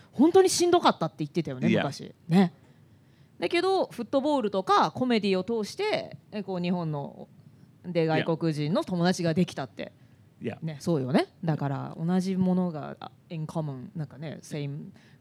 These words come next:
Speaker 1: え、なんだ、hobby in common
Speaker 2: Yeah,
Speaker 1: とかあるといいですよね。
Speaker 2: yeah, yeah. Um,
Speaker 1: うん。
Speaker 2: and because, yeah, I don't like networking, but I clearly have a great network. You know, I owe the
Speaker 1: <laughs>
Speaker 2: fact I opened Tokyo Comedy Bar to the fact that I, you know, I know lots of bar owners, I know lots of beer distributors, I know lots of comedians.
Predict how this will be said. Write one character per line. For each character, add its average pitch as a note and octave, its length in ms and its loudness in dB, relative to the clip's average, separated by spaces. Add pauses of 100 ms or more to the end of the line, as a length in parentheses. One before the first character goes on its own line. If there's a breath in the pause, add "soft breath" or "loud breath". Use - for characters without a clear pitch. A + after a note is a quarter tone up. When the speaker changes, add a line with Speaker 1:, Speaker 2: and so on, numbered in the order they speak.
Speaker 1:
え、 D#3+ 160 -6
な D#3 160 -2
ん - 20 -6
だ、 C3+ 120 -6
hobby D3+ 420 0
in D3 80 -2
common D3 220 -4
Speaker 2:
Yeah, B2+ 160 6
Speaker 1:
と G#2+ 60 2
か - 60 6
あ D#3 60 6
る - 80 0
と D3 100 2
い E3 60 6
い - 20 0
で C#3+ 80 0
す C#3 120 -14
よ C3 80 -12
ね。 F#3+ 220 2 (380 soft breath)
Speaker 2:
yeah, C#3+ 120 4
yeah. - 0 -
Um, D3+ 40 8
Speaker 1:
う F3+ 40 6 (140)
ん。 B2+ 80 -12 (180)
Speaker 2:
and F#3 180 4
because, G#3 240 6
yeah, F#3 160 4
I E3+ 100 4
don't G#3+ 200 4
like F3 160 4
networking, C3 500 6
but A2+ 100 4
I D3 80 4
clearly F3 360 6
have C#3+ 160 8
a - 20 6
great C3 420 4
network. - 640 -2
You C3 140 2
know, A#2 60 8
I B2 100 8
owe C#3 140 8
the C3 100 6
Speaker 1:
<laughs> - 0 -
Speaker 2:
fact B2+ 340 2
I B2 140 8
opened A#2+ 400 8
Tokyo A2+ 320 4
Comedy A2 340 2
Bar B2 340 6
to - 100 -4
the G#2 80 0
fact - 300 -4
that G#2+ 100 0
I, G#2 280 2 (360 soft breath)
you B2 80 -6
know, G#2+ 100 4
I G#2+ 60 2
know A2+ 180 2
lots A2 260 2
of G2+ 140 -2
bar A2+ 320 6
owners, D#2+ 360 -2
I F#2+ 80 0
know G2+ 140 0
lots G#2 280 -2
of G2 160 -8
beer A2 220 2
distributors, F2+ 680 -8
I G2 60 0
know G#2 160 0
lots G#2 240 -2
of G2+ 100 -6
comedians. G2+ 840 -4